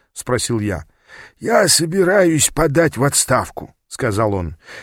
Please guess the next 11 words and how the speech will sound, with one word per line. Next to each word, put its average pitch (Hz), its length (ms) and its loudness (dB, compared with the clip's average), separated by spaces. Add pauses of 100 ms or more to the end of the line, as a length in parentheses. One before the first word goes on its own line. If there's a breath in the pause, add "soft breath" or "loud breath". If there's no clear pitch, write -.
(120 loud breath)
«Мне 208 220 0
кажется, 165 600 2
это 147 240 2
единственный 147 1040 0
достойный 123 720 0
шаг 160 380 0
после 143 340 -4
того, 127 340 -2
что 113 220 -4
случилось 120 600 -2
сегодня». 107 720 -2